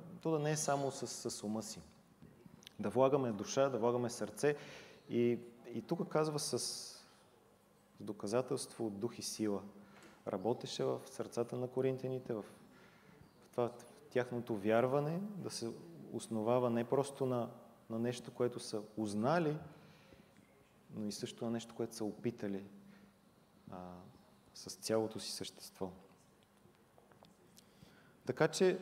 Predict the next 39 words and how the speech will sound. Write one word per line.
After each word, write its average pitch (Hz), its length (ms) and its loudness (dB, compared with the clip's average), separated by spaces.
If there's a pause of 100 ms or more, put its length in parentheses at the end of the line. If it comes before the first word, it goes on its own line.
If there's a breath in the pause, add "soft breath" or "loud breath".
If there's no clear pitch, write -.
сърцето 147 500 2
има 165 160 4
място, 139 420 2
чувството 143 320 -4
има 143 160 4
място, 127 460 2
но 123 100 0
и 123 80 4
желанията 139 560 6
имат 113 260 2
място. - 480 -4
И 151 60 0
искам 165 240 2
да 151 80 4
поговорим 139 420 6
малко 131 260 2
и 120 40 4
за 113 120 0
желанията, 107 560 0
за, 147 80 -8 (300)
за 269 140 2
нашите 233 300 4
желания, 131 420 4
за 107 100 -4
това 208 160 0
какво, 175 400 0 (200)
какво 185 280 0
искаме. 98 480 -2 (400 loud breath)
Защото - 260 0
когато 185 200 6
говорим 175 320 6
за 147 100 4
сърце, 147 300 2
обикновено 165 340 2
говорим 151 360 6
за 135 140 -2
това 151 140 2
какво 147 380 2 (200 loud breath)
сърцето 135 680 0